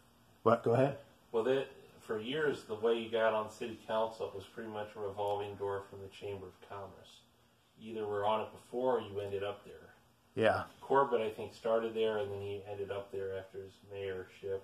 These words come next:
Speaker 2: and all of them pretty much did.
Speaker 1: Yeah. And a public hearing Wednesday assured a group of questioning boathouse owners that they, in fact, are special.
Speaker 2: Oh.
Speaker 1: Very few people, Clancy told the owners,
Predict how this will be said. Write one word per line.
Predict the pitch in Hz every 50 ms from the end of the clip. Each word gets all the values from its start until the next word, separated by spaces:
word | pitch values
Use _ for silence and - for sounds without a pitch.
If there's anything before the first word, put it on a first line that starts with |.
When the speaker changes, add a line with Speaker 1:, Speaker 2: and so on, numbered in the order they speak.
| -
Speaker 2:
and | - 85 85 87 _ _ _ _ _ - - - - - -
all | - 107 110 104 98
of | 95
them | 92 90 85 -
pretty | - - 92 92
much | 90 87 82 - - -
did. | 98 98 92 80 - - - - _ _ _ -
Speaker 1:
Yeah. | - 104 110 - 98 95 - - - - - - - - - - - - - - - - - - -
And | 127 120
a | 117
public | - - 160 156 143 143 135 -
hearing | - 160 143 135 127 120
Wednesday | 120 120 127 131 113 - 127 113 113
assured | 113 107 - - - 147 143 139 127
a | 123
group | 110 - 131 127 120 123
of | 117 117 117 117 -
questioning | - - 147 131 - - - - 127 120 117 113
boathouse | 107 - 131 135 135 131 - 131 117 113 113 -
owners | 131 117 117 110 110 107 104 -
that | - 117 107 -
they, | 120 120 123 123
in | 123 - 120 110
fact, | - - 131 117 107 104 - - - -
are | 120 113 101
special. | - - - - 131 117 110 - - - - - - - - - - - - - - - - - - - - - -
Speaker 2:
Oh. | 160 143 127 - - - - - - - - - - - - -
Speaker 1:
Very | - 143 156 170
few | 147 - 151 143 127
people, | - - 156 143 - - 113 113 110 110 - -
Clancy | - - - 135 131 123 123 - 135 113
told | - - 135 127 123 117
the | 120 110 110
owners, | 113 110 101 107 110 -